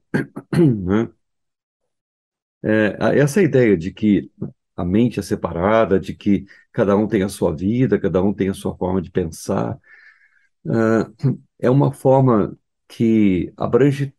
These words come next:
a comunidade humana de uma forma geral, né? E isso, isso gera um, um planeta tan-, que pensa isoladamente.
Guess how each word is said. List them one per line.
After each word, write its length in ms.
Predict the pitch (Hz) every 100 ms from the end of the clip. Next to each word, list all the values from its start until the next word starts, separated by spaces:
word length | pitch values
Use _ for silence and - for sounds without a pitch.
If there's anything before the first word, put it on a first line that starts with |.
| _ - - -
a 100 | -
comunidade 560 | 127 127 107 117 113
humana 400 | 113 104 117 117
de 80 | 101
uma 120 | 107
forma 260 | 107 104 107
geral, 400 | 123 107 80 82
né? 400 | 87 92 92 98 - _ _ _ _ _ _ _
E 220 | 135 135 156
isso, 380 | 156 196 160 - -
isso 320 | 156 - 180
gera 460 | 131 139 139 101 - -
um, 240 | - 117 -
um 200 | 135 139
planeta 1000 | - - 147 127 98 113 139 - 87 - -
tan-, 240 | 135 95 -
que 140 | 143
pensa 420 | - 143 170 175
isoladamente. 920 | 165 151 143 143 120 104 - - -